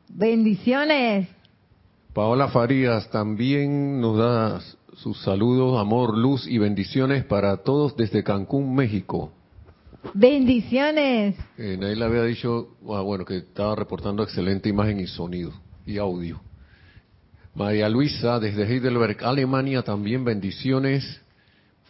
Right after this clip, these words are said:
Speaker 2: para Nereida, Nelson y para todos.
Speaker 1: Bendiciones.
Speaker 2: Y Annalise des-, nos había dicho, "Yo soy bendiciendo y saludando a todos los hermanos y hermanas".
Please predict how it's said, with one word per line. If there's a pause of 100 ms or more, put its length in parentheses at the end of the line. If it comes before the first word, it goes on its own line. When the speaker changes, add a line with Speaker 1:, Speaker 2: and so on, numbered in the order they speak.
(100)
Speaker 2:
para
Nereida,
Nelson
y
para
todos. (540)
Speaker 1:
Bendiciones.
Speaker 2:
Y
Annalise (460)
des-,
nos
había
dicho,
"Yo
soy
bendiciendo
y
saludando
a
todos
los
hermanos
y
hermanas".